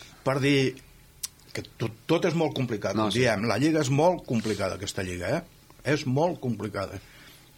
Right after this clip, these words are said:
Speaker 1: Clar, ells, amb lo que tenen, amb lo que s'han reforçat, hauria de ser per estar, per dir que això és molt difícil, primers i sen-, i sense haver perdut cap partit, i estan baix, que no han,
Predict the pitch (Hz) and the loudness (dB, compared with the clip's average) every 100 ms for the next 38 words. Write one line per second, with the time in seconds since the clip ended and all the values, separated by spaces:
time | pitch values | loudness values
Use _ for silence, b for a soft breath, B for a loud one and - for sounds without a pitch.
0 | - 135 143 123 170 123 - - - - | -4 0 2 4 2 2 -2 -8 -20 -16
1 | - 120 120 110 113 156 151 101 - - | -4 -2 0 0 0 0 0 -2 -8 -6
2 | 110 113 104 143 139 139 139 120 151 165 | -4 -2 -2 0 0 -2 -2 0 2 0
3 | - - - 113 127 139 131 131 156 180 | -6 -20 -8 -2 2 2 2 2 0 -2
4 | - B B B 117 113 135 120 107 - | -10 B B B -2 0 0 0 -2 -6
5 | - - - 104 101 139 160 - - - | -18 -16 -8 -4 0 0 0 -6 -14 -10
6 | - 98 95 98 98 98 101 101 95 107 | -6 -4 -4 -4 -4 -6 -4 -4 -4 -4
7 | 127 110 147 B B B 123 120 135 147 | -2 -4 -8 B B B -2 0 2 0
8 | 123 113 110 117 113 104 110 120 120 104 | 0 0 -2 -2 -2 0 0 0 -2 -4
9 | 104 95 - - 131 101 - B B - | -6 -8 -10 -6 -6 -8 -18 B B -8
10 | - 110 98 113 - - - - - - | -4 -4 -2 -4 -6 -10 -14 -20 -20 -20
11 | - - 107 107 | -20 -6 -2 -2